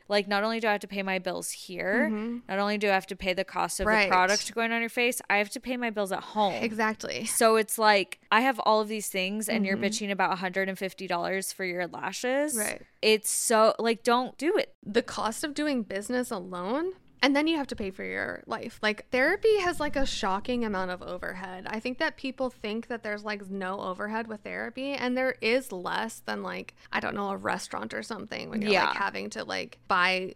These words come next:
Speaker 2: all of this material all the time. Like, I don't need to buy a ton of stuff all the time, but,
Speaker 1: Like, you're not
Speaker 2: like
Speaker 1: put-, giving a product to a
Speaker 2: Right,
Speaker 1: person
Speaker 2: yeah.
Speaker 1: every
Speaker 2: So I,
Speaker 1: time.
Speaker 2: yeah, so I don't, like, in your way where, like, and my mom and sister are both hairstylists, so I get it on their end where, like,
Speaker 1: Yeah.
Speaker 2: they constantly are having to
Speaker 1: Very
Speaker 2: buy shampoo
Speaker 1: similar,
Speaker 2: and
Speaker 1: yeah.
Speaker 2: toners, and, like,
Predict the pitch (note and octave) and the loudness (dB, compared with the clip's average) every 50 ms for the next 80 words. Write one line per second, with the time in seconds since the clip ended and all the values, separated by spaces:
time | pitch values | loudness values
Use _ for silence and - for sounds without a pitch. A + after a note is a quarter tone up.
0 | - _ _ G3+ G3+ G3+ G3 G3 G3 F#3+ - - G3+ F#3+ - G#3 G3 G3 - G3 | -16 _ _ -2 0 0 -2 -6 -8 -10 -8 -10 -10 -8 -6 -8 -8 -6 -8 -8
1 | F#3 F#3 G3+ G#3 A3 A3+ A#3 - B3 C4 C4 B3+ A#3+ A3 - A3 A#3+ C#4 D#4+ E4 | -8 -6 -6 -6 -6 -8 -8 -6 -4 -2 -2 -2 -4 -4 -2 -4 -2 -2 -2 -4
2 | F4+ F4+ - C#4+ A#3+ G#3 - - F3 F3 F#3 G3 G3+ G#3 G#3 G#3 - G3+ G3 F#3+ | -4 -4 -2 -2 -4 -4 -4 -6 -4 -4 -2 -2 -2 -4 -4 -4 -6 -8 -6 -6
3 | F#3+ F#3+ F#3+ - - - F3+ G3 G3+ G3+ - - G3+ G3 F#3+ G3 G3+ G#3 G3+ - | -8 -10 -12 -12 -10 -6 -6 -6 -6 -8 -8 -8 -6 -6 -4 -6 -8 -8 -8 -10
4 | - F#3 F3+ G#3 A#3 C4+ C#4+ D4 - - _ - G#3+ G#3 G3+ G#3+ G3 A#3 A3+ G#3 | -8 -6 -6 -4 -4 -4 -6 -6 -10 -14 _ -4 0 2 2 2 4 4 6 8
5 | A#3 A3+ - - - G#3+ - A3 F#3+ A3+ G#3+ G3 G3+ G3+ G3 F#3 F3+ F#3 - - | 8 6 6 4 -2 -2 -2 0 2 2 2 2 2 -2 -2 -4 -6 -10 -12 -8
6 | _ F#3+ F#3+ F3 - _ _ _ _ - - - F#3+ F#3 F3+ E3 F3 D#3 - - | _ -2 -2 -2 -4 _ _ _ _ -12 0 2 4 6 6 4 2 -4 -2 -2
7 | - - - - G3 F3+ E3+ B3 B3+ - - - - - A3+ G3+ - - - B3 | -4 -4 -2 -2 -2 0 4 8 8 8 8 8 6 4 6 6 6 4 2 0
8 | - A#3+ A#3+ B3+ A#3+ A#3+ A#3+ - - B3 - - G#3+ G3+ B3 B3 B3 A#3+ B3 C4+ | -2 0 4 6 8 8 8 6 8 8 8 8 6 4 6 6 6 6 6 4
9 | C#4+ - - B3 C4+ - C4+ C4 A#3+ A#3 A3 A3 A3+ A3+ A3+ A3+ A3+ A3+ A3 G#3 | 2 4 2 0 0 2 0 0 2 4 4 4 4 4 4 2 2 2 2 0
10 | G3+ F#3+ F#3 F3+ - - G#3 A3 A3 G#3+ G#3 G3+ G3+ F#3+ G3 G3+ G3 G3 G3 - | 2 2 0 -2 0 -2 0 2 2 2 2 2 2 0 0 0 -2 -4 -6 -8
11 | F#3+ - - G3 F#3+ - F3 - F#3+ E3+ F3+ F#3 - - F3 - - - G3+ F#3+ | -10 -8 -8 -4 -4 -4 -4 -4 -4 -4 -4 -4 -2 -2 -2 -2 0 -2 -4 -4
12 | - G3 F3+ F3 F3+ - - F3+ F#3+ - - - G3 F#3+ F#3 F3+ F3 F3+ F3+ F3 | -2 0 0 0 0 -2 -4 -2 -2 -2 -2 -2 -4 -4 -2 -2 0 2 2 0
13 | F#3+ - - A#3 A3+ A3 G#3 G3 F#3 C#3 A#2+ D3 G3 E3+ F3 F#3 - - - G#3 | 0 0 4 6 8 8 10 8 8 6 4 2 0 0 0 -2 -6 -6 -6 -4
14 | G3+ G#3 A3 A3+ B3 G#3 A3 G#3+ A3 G#3+ G#3+ G#3 D#4+ D#4 - - E4 C#4+ B3 A3+ | -2 -2 0 0 4 8 10 10 12 12 10 8 8 6 4 4 4 6 4 4
15 | G#3+ G#3+ A3+ A#3 C4+ C#4 C#4 C#4 - - A3 A3 G#3+ G#3+ F#3+ A3 G#3+ G#3 G3+ G3 | 4 4 4 4 4 4 6 6 6 4 4 2 0 -2 -2 -4 -4 -2 0 0
16 | G3 G3 G3 - - | -2 -2 -4 -8 -12